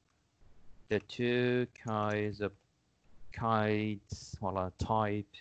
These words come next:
vẫn được ha. A book that I remember, always listening, always, uh, enjoying.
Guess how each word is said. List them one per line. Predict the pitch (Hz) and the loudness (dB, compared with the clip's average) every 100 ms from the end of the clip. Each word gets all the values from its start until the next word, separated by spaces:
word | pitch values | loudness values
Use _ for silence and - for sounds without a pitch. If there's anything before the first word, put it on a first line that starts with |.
| - | -14
vẫn | 98 101 | -10 -2
được | 98 | -2
ha. | 101 101 - _ _ - | -2 -6 -10 _ _ -8
A | 98 - - | -8 -8 -4
book | 110 - - - _ _ _ _ _ - | -2 -2 -12 -16 _ _ _ _ _ -12
that | 98 90 98 98 104 101 - | -10 -6 -2 2 0 -2 -6
I | 104 95 90 90 87 87 85 | -2 0 0 0 -2 -4 -4
remember, | 87 85 85 92 110 117 | -4 -2 -2 -4 -4 -4
always | 113 95 92 90 | -4 -6 -6 -6
listening, | 87 92 113 113 | -6 -10 -10 -10
always, | - 107 101 92 90 90 87 90 87 87 | -8 -8 -6 -6 -6 -6 -6 -6 -8 -8
uh, | - _ _ _ - - | -12 _ _ _ -20 -12
enjoying. | 95 95 92 101 117 123 | -10 -6 -6 -4 -6 -8